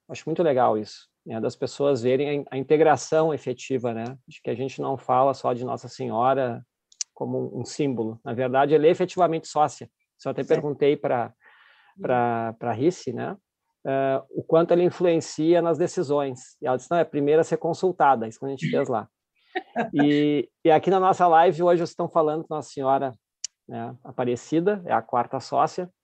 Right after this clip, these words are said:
Speaker 1: e a gente colocou no título aqui o Espírito Santo, que vocês já citaram também. Então, eu queria ouvir um pouquinho,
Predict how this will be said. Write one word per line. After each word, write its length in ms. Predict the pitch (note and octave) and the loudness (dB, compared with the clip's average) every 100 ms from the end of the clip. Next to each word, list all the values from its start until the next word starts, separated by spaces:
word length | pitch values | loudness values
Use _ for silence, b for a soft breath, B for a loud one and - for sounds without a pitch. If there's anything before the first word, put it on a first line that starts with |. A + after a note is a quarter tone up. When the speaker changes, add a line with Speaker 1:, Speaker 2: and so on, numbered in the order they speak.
| _ _ _ - | _ _ _ -4
Speaker 1:
e 120 | C#3+ | -2
a 60 | B2+ | -2
gente 300 | D3 - - | -4 -8 -4
colocou 320 | E3 D3+ D#3 | 0 2 2
no 100 | E3 | 0
título 360 | - - D#3+ D#3+ | -2 -6 0 0
aqui 240 | C#3 D3+ | 0 -2
o 60 | D#3 | -2
Espírito 420 | - F3 D#3+ - | 0 -2 -2 -4
Santo, 200 | D3+ D3 | -6 -4
que 60 | D#3+ | -4
vocês 220 | - D3 | -2 0
já 100 | D#3 | 0
citaram 560 | - B2 C#3 D3 C3+ | -2 -2 2 2 0
também. 320 | A#2+ A2+ A2 - _ _ b b _ | -6 -10 -12 -16 _ _ b b _
Então, 240 | - F3 | 2 4
eu 100 | G3 - | 4 4
queria 180 | G3 | 6
ouvir 160 | A3 G3+ | 6 6
um 60 | G#3+ | 4
pouquinho, 720 | G#3+ - F#3 G3+ F3+ C#3 | 2 2 2 4 2 -2